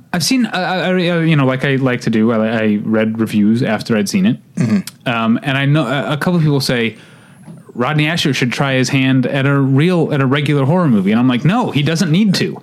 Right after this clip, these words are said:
Speaker 2: Yeah.
Speaker 1: He made the scariest movie you could possibly make. And it's not just because it's a scary subject. He's so good at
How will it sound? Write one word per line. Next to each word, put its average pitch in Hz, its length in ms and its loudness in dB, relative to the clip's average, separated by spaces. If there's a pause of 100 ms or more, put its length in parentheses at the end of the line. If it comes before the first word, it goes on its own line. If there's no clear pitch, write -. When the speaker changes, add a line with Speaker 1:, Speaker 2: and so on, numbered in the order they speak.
(120)
Speaker 2:
Yeah. 117 300 -2
Speaker 1:
He 190 160 0
made 196 260 2
the 190 60 2
scariest 170 420 0
movie 156 160 2
you 143 100 2
could 131 140 -2
possibly 135 340 0
make. 131 440 0 (320)
And 156 100 -2
it's 156 140 0
not 185 140 0
just 170 160 0
because 147 220 0
it's 127 120 0
a 123 80 2
scary 120 260 0
subject. 120 400 -2
He's 117 220 -2
so 151 320 0
good 117 580 -2
at 107 320 -4